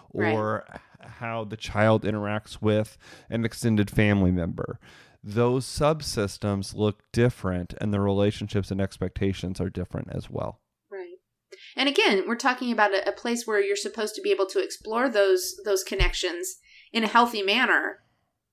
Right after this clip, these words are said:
Speaker 1: and so that, that you define those better for yourself as you grow into adulthood.
Speaker 2: Mm-hmm.
Speaker 1: So we, we end up with a situation in the, in the situation with child abuse, we end up in a situation in which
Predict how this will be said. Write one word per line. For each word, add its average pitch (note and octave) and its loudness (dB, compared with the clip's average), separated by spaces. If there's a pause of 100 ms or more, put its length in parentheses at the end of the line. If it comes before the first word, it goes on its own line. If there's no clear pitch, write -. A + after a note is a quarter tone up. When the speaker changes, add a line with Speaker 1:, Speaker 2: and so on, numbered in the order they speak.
(200)
Speaker 1:
and G3 0
so A#3 0
that, G#3+ 4 (600)
that A3 -2
you G#3 -2 (460)
define A#3+ 4
those F#3+ 6
better F#3+ 4
for F#3 -2
yourself - -2
as F3+ -2
you F#3 -8
grow F3 2
into E3+ -8
adulthood. - -4 (260)
Speaker 2:
Mm-hmm. F#2+ 0 (920)
Speaker 1:
So G3+ 4
we, F#3+ 4 (240)
we G3 2
end G3+ 2
up G#3 4
with - 0
a F#3+ -2
situation F#3+ 0
in F3 -4
the, E3 -6
in F#3+ 0
the E3+ -4
situation F#3+ 0
with F3 -6
child B3 4
abuse, G3+ 0
we G3 2
end F#3+ 0
up F#3+ 0
in F3+ -2
a F#3 -4
situation F#3 2
in F3 -4
which - -4